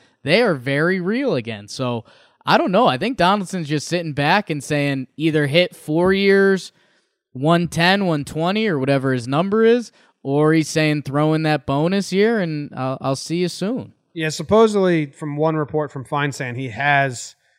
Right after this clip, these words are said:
Speaker 2: four years at one hundred million from the Nationals, Twins, and Braves.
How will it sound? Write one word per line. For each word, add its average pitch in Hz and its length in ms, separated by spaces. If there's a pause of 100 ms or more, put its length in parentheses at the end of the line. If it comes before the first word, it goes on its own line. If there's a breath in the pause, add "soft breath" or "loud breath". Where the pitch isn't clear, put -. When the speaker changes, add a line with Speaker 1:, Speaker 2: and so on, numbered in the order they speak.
(360)
Speaker 2:
four 180 220
years 151 440
at 131 180
one 147 200
hundred 151 300
million 127 720
from 127 180
the 123 80
Nationals, 139 500
Twins, 127 460
and 113 180
Braves. 104 640